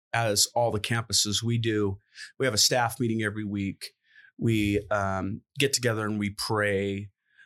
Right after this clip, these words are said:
We plan and do things together. Uh, but it, it, we also believe in a church not being personality driven other than the,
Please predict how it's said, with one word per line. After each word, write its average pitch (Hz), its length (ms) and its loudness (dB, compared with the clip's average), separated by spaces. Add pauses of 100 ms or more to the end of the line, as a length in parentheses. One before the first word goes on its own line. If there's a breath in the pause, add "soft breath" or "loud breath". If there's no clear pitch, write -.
(200 soft breath)
We 110 440 0
plan 117 400 2
and 104 180 -2
do 113 140 -2
things 107 560 0 (240)
together. 101 680 0 (840)
Uh, 110 240 2 (140)
but 127 280 2 (140)
it, 131 160 0
it, 135 160 -2
we 135 120 4
also 120 600 2 (500)
believe 117 600 2
in 104 480 0 (800)
a 117 80 2
church 139 420 2
not 139 240 2
being 135 180 2
personality 127 720 2
driven 110 380 -2
other 117 220 0
than 110 280 0
the, 104 260 -2